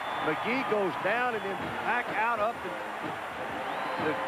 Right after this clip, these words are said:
the sideline, and it just gets lost when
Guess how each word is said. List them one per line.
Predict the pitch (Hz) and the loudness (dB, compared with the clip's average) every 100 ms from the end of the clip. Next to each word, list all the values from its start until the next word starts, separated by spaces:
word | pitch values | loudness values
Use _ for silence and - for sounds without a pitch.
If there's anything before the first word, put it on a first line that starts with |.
| - | -2
the | - | 0
sideline, | 214 240 233 185 156 170 233 196 | 2 2 2 2 2 2 0 0
and | 165 156 | 0 0
it | 151 - - - - | -2 -2 -4 -2 0
just | 240 - | 0 0
gets | 233 208 - | -2 0 0
lost | 175 226 180 135 - - 143 - | 2 4 2 0 -6 -6 -6 0
when | 175 | 0